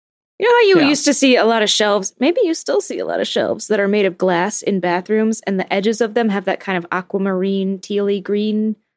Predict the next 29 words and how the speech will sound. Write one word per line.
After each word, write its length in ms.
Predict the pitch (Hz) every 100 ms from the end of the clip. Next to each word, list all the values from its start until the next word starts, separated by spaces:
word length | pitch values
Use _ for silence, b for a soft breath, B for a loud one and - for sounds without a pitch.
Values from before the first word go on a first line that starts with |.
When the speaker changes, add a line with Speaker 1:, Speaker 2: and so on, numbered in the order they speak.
| _ -
Speaker 1:
color. 420 | 233 240 262 262 B B
Speaker 2:
Yep. 260 | - - - _
Speaker 1:
And 140 | 233 220
then 180 | 220
you 120 | 214 214
have 180 | 214 185
the 80 | 190
mirrors 520 | 214 226 240 233 - _
in 260 | 277 269 247 -
all 180 | 240 240
parts 380 | - 269 269
of 60 | 233
the 60 | 240
bathroom, 400 | 262 269 269 247
and 80 | 220
you 80 | 220
look 180 | 240
at 100 | -
yourself 380 | 240 - 240 208
in 80 | 240
the 60 | 220
big 220 | 226 208
mirrory 300 | 214 233 226
bathroom, 420 | 220 233 226 226
and 60 | 190
it's 100 | -
just 220 | 214 -
like 160 | 190
a, 80 | 180